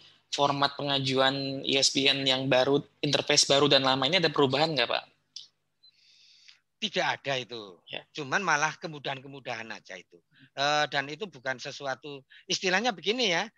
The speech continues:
Speaker 2: yang dilakukan oleh penerbit, eh, tidak signifikan,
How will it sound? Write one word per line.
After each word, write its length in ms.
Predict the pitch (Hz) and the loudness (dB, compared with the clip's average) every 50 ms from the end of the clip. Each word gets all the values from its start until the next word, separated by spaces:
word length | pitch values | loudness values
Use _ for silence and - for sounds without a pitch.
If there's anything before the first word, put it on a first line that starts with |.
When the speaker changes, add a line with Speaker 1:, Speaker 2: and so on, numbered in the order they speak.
| - - - | -20 -20 -8
Speaker 2:
yang 160 | - 226 226 | -2 -2 -2
dilakukan 560 | 185 - 160 151 156 156 - - 240 285 302 | -2 -2 -2 0 0 0 -2 -2 -2 -2 -2
oleh 240 | 269 247 220 214 196 | 0 0 0 0 0
penerbit, 460 | 175 202 190 196 180 160 - 262 220 | -2 -6 -12 -12 -8 -4 -4 -4 -4
eh, 1040 | - 180 170 170 170 170 170 170 170 170 170 165 170 165 165 165 165 160 160 160 160 160 - - - - | -2 -2 -2 0 0 -2 -2 -4 -4 -4 -4 -4 -4 -4 -4 -2 -2 -2 -2 -2 -4 -6 -8 -12 -14 -10
tidak 240 | 269 233 220 180 160 | -6 -2 -2 -2 0
signifikan, 560 | 202 214 214 208 180 156 165 151 165 165 196 | 0 -2 -2 -2 -6 -6 -4 -2 -2 -2 -2